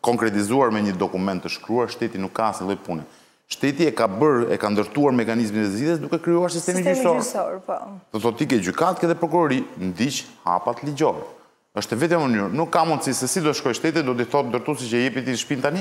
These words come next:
Speaker 1: ose bëj detyro, do ta detyroj.
Speaker 2: Ose hajde t'ju strehoj
Speaker 1: Është
Speaker 2: unë,
Speaker 1: njësoj
Speaker 2: se
Speaker 1: pastaj
Speaker 2: para
Speaker 1: që shteti, do të thënë, kthehemi në atë kohën e parë nëntëdhjetës, ku shteti bënte gjithçka, kujdesi për të gjithë, i jepte shtëpi atë gjithë. Nuk është.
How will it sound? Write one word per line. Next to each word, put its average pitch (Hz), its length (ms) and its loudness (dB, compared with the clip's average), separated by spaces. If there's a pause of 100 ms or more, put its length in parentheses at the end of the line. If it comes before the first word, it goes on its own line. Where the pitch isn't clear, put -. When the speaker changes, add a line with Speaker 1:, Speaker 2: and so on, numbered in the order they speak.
(160)
Speaker 1:
ose 120 180 -2
bëj 104 460 -2 (320)
detyro, 127 420 4
do 117 80 4
ta 117 160 4
detyroj. 135 460 2
Speaker 2:
Ose 220 100 -2
hajde 240 240 2
t'ju 240 140 -2
strehoj 220 320 -2
Speaker 1:
Është 240 100 0
Speaker 2:
unë, 269 80 0
Speaker 1:
njësoj 202 240 2
Speaker 2:
se 214 80 2
Speaker 1:
pastaj 208 240 4
Speaker 2:
para 208 80 2
Speaker 1:
që 208 100 2
shteti, 202 380 2
do 170 140 -4
të 190 100 0
thënë, 190 160 -2
kthehemi 196 340 2
në 185 140 4
atë 175 160 -2
kohën 180 300 6
e - 20 0
parë 175 300 4
nëntëdhjetës, 170 420 2
ku 165 80 -2
shteti 160 260 2
bënte 151 300 0
gjithçka, 147 400 2
kujdesi 143 320 0
për 139 160 -2
të - 80 -8
gjithë, 131 160 0
i 135 80 2
jepte 139 240 0
shtëpi 131 240 -2
atë 107 80 -6
gjithë. 110 280 -2 (360)
Nuk - 160 -16
është. - 160 -20